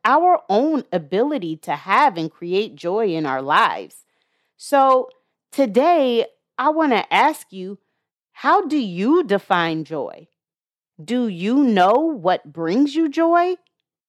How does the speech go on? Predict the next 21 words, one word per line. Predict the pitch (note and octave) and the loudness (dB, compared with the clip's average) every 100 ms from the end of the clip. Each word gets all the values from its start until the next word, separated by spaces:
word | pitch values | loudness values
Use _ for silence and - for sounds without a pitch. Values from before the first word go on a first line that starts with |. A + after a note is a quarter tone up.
| _ _ _ | _ _ _
Is | B3+ A#3+ F#3+ | -2 -2 -2
your | C4+ E4 E4+ | 2 2 0
spirit | - - A#3 C#4+ G#3+ - | -6 -10 -4 0 0 -2
vibrating | D#3 D3+ F3 C#4+ D#4+ F#3+ F3+ D#3 A2+ A2+ D#3+ _ _ _ _ | -8 -2 2 2 2 0 0 0 -8 -16 -20 _ _ _ _
in | G#3 G3 | 0 2
a | - | -2
space | - G#3 A3+ G#3+ - _ | -4 0 0 -2 -12 _
of | F3+ D#3+ | -6 -4
joy? | D#3 F3+ A#2+ - _ | -2 -2 -2 -8 _
Come | D3+ B3+ | -8 -6
on. | A3+ - _ G#3+ | -8 -14 _ -12
<laughs> | F3 - | -10 -8
Listen, | C4+ - F#4 F#4+ A#3 F3 - - _ - - | -2 2 2 0 -4 -4 -6 -10 _ -18 -4
I'm | E4 B4 A#4+ | -2 0 -2
still | - - B3+ F4+ F#4 | -10 -4 2 4 4
developing | A#3+ G3+ F#3+ F3 E3+ E3+ E3 D#3+ C#3+ | 2 0 2 0 -2 -4 -8 -8 -6
disciplines, | F3+ A#3+ - F3+ - F3 E3+ E3 E3 E3+ _ - | -2 -2 -2 -8 -6 -6 -6 -6 -10 -14 _ -2
uh, | F#3+ E3+ D3+ B2+ - | 0 2 -2 -4 -8
courage, | - F#3 A#3+ C4 F3+ C#3+ E3+ - _ _ _ - | -6 -2 0 0 -2 -6 -16 -20 _ _ _ -2
and | A#3 | 2
awareness | G3 D#3+ F3 B3+ C#4+ G3+ F3 F3 | 2 0 0 2 2 0 -4 -10